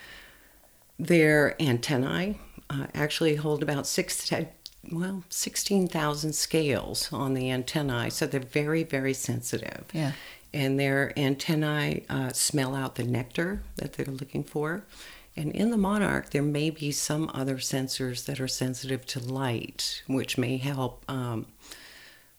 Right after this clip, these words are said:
Speaker 1: possibly give them some notice about shorter daytimes or longer daytimes and giving them
Speaker 2: Really?
Speaker 1: some sort of sensors about migration.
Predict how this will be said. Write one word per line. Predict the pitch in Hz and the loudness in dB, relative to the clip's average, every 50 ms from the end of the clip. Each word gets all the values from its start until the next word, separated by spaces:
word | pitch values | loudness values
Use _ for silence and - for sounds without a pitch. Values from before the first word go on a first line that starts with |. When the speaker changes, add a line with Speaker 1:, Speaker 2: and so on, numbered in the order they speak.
| _ _ - | _ _ -12
Speaker 1:
possibly | - - 147 143 139 151 - - 151 127 117 143 131 127 127 | -8 -4 -2 -2 0 0 2 2 2 4 4 4 4 4 2
give | 123 123 143 139 131 117 - | 2 2 2 0 0 0 -2
them | 135 131 127 123 127 120 | 0 0 2 0 0 0
some | - - - - 139 135 131 127 127 127 123 123 127 131 - - - | 0 -2 0 0 2 2 2 2 2 2 2 0 -2 -4 -6 -8 -6
notice | 143 131 123 120 120 117 120 123 123 123 - - - | -2 0 0 0 0 0 0 0 0 -2 -2 -4 -4
about | 143 127 123 127 123 120 117 113 117 - - - | -4 -2 -2 -2 0 0 0 -2 -2 -4 -4 -4
shorter | - - 131 123 113 127 120 | -2 -2 -2 0 0 -2 -2
daytimes | 120 120 117 120 117 - - 135 123 113 104 - - - - - | 0 0 0 0 -2 -2 -4 -4 -2 -2 -4 -4 -4 -4 -4 -4
or | - | -2
longer | 123 120 117 117 120 117 120 117 | -2 -2 -2 -2 -2 -2 -4 -4
daytimes | - 127 120 - - 131 127 120 123 107 110 - - | -2 -4 -4 -4 -2 -4 -4 -2 -4 -4 -4 -4 -4
and | 113 110 - | -4 -4 -4
giving | - 127 123 120 - 202 | -2 -2 2 4 4 4
them | 214 - | 4 4
Speaker 2:
Really? | - | 2
Speaker 1:
some | - - 135 131 | 2 2 0 0
sort | 127 - - 135 120 | 0 0 -2 -2 -2
of | 123 123 | -2 -2
sensors | - - 123 113 120 - - 101 113 - - | 0 0 2 0 0 -2 -4 -4 -4 -6 -6
about | - - 120 123 - | -6 -6 -6 -6 -6
migration. | 127 120 117 135 - - 123 127 - - - - - 147 | -6 -6 -6 -6 -8 -8 -8 -8 -8 -8 -8 -8 -8 -10